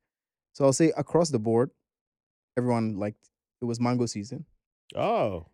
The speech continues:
Speaker 1: And, you know, the fruits in
Speaker 2: I miss mango.
Speaker 1: when you eat fruit that comes from where it's grown,
Speaker 2: Mm-hmm.
Speaker 1: that doesn't spend a long time on a truck,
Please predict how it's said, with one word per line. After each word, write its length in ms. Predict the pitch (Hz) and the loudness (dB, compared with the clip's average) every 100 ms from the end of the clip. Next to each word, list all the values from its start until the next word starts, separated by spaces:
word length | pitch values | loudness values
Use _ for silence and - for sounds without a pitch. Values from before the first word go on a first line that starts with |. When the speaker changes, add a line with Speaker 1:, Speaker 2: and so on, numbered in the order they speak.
| _ - | _ -8
Speaker 1:
And, 340 | 107 104 - _ _ - | -6 -6 -8 _ _ -6
you 80 | |
know, 160 | 113 101 | -6 -4
the 120 | 127 | -6
fruits 480 | - 180 180 - - | -4 -2 -4 -6 -14
in 340 | - 123 117 113 | -6 -2 -2 -4
Speaker 2:
I 40 | 104 | -8
miss 260 | 104 - | -12 -12
mango. 380 | 95 92 87 95 _ | -10 -10 -12 -16 _
Speaker 1:
when 140 | - | -4
you 80 | 175 | -2
eat 120 | 175 - | -2 -2
fruit 300 | 147 143 - | 2 2 2
that 180 | 127 - | -4 -2
comes 280 | 123 123 - | 0 0 0
from 160 | 110 | 0
where 100 | 113 | 0
it's 140 | 107 - | 0 -2
grown, 420 | 110 104 120 143 - | -4 -2 -4 -8 -12
Speaker 2:
Mm-hmm. 200 | 107 131 | -10 -4
Speaker 1:
that 120 | 117 | -2
doesn't 180 | 117 117 | -2 -4
spend 200 | - 110 | -4 -2
a 40 | |
long 320 | 107 110 117 117 | -2 -2 -4 -4
time 200 | 110 110 | -6 -6
on 80 | 107 | -10
a 60 | |
truck, 400 | 104 - 131 127 | -8 -6 -6 -6